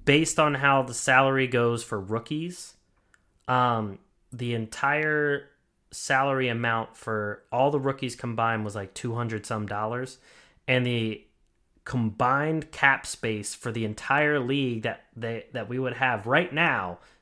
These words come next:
is, like, a hundred fifty. So, like, <laughs> the,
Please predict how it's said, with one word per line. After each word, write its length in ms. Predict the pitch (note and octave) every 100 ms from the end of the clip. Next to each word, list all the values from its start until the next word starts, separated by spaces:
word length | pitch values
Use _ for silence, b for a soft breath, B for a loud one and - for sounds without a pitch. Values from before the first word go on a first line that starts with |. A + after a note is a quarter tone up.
| -
is, 140 | C3 C3
like, 120 | B2+
a 80 | A2+
hundred 360 | C3 B2 G#2+
fifty. 400 | - G#2+ - - _ _ _ _ _ _ _ _ _
So, 260 | - D#3+ D3
like, 280 | C#3 B2+ -
<laughs> 40 | C3
the, 180 | C3+